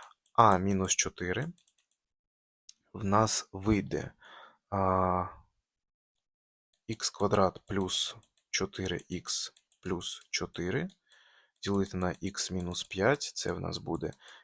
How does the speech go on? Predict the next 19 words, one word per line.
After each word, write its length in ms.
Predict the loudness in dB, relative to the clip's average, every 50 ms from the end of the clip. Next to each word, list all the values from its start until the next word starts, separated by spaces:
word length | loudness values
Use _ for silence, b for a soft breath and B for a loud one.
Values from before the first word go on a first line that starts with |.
| B B -6
ікс 280 | -6 -4 -4 -4 -4
плюс 520 | -4 -4 -4 -4 -2 -2 -2 -4 -4 -6 -10 -10
два 480 | -6 0 2 2 2 2 0 -6 -14 -18
в 160 | -20 -18 -6
квадраті, 680 | -2 -2 0 0 0 0 -2 -2 -6 -10 -10 -12 -14 -18 _ -20 -20 _ _ _ _ _ _ _ _
ікс 280 | -6 -2 0 0 0 0
мінус 320 | 0 -2 -2 -2 -4 -4
п'ять, 580 | -6 -4 -2 0 2 2 0 -2 -6 -12 -12 b b b b b b b b b b b _
і, 120 | -4 0 0
відповідно, 760 | 0 0 0 2 2 4 4 4 4 4 4 2 2 -2 -8 _ _ _ _ _ _ _
ікс 240 | -10 -8 -6 -8 -6
дорівнює 600 | -2 -2 0 0 2 0 2 2 2 2 2 0 -2 -4 -2
мінус 400 | 0 0 2 2 2 0 0 0
два, 300 | 2 2 0 0 -2 -2 _
один 540 | 4 4 6 6 4 2 2 2 -2 -4 -8 -14 _ _ _
корінь. 400 | 2 2 2 2 0 -6 -16 -20 _ _ B B B B B B B B
Це 240 | 0 4 4 4 4
значення 680 | 4 4 4 4 4 4 2 2 0 -2 -2 -4 -6 -10 _ _
підходить. 720 | -8 -6 -6 -6 -6 -8 -10 -12 -12 -14 -16 -16 -16 -16